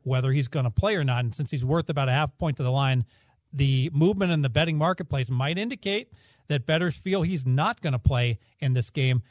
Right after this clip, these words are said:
That would explain this line move up to three and a half. You know, frankly, I don't have a lot on this game. I know that Denver's oh and three, desperate for a win, so I think it's a good spot for the Broncos. But I do have Jacksonville a half point better in my power ratings.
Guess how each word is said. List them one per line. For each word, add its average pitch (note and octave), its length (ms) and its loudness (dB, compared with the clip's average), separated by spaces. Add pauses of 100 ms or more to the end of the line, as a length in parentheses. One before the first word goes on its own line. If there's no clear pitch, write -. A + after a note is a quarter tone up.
(120)
That C3+ 120 -2
would B2+ 120 0
explain D#3 680 -2
this C#3 220 -4
line C#3+ 280 0
move C#3+ 160 2
up B2+ 160 0
to A#2+ 80 -4
three C3+ 220 -4
and B2+ 80 2
a B2+ 40 2
half. B2 120 0 (220)
You D3 80 0
know, C#3 60 4
frankly, F#3 360 -2
I E3 80 2
don't A#3+ 140 0
have A#3 120 0
a F#3 40 0
lot E3+ 260 2
on C#3+ 160 0
this B2+ 160 -2
game. C3 360 -2 (360)
I C#3+ 80 0
know D#3+ 140 2
that C#3+ 160 0
Denver's D#3+ 400 0
oh D3+ 180 2
and E3+ 140 -2
three, C3+ 380 0 (640)
desperate D#3 420 -2
for F3 220 0
a D#3 60 2
win, B2 320 0
so C3+ 220 0
I C3+ 160 0
think D3 140 0
it's C3+ 120 -4
a - 40 -2
good D#3 280 0
spot D#3 400 -2
for D#3+ 120 -6
the C3+ 100 -2
Broncos. C3 680 0 (300)
But C#3 100 6
I C#3 60 4
do F#3+ 180 2
have F#3 160 2
Jacksonville D3 640 0
a B2 60 0
half C#3+ 300 0
point D#3+ 240 -2
better D3 260 0
in C3+ 60 0
my B2 100 0
power F3+ 340 0
ratings. C3 440 -2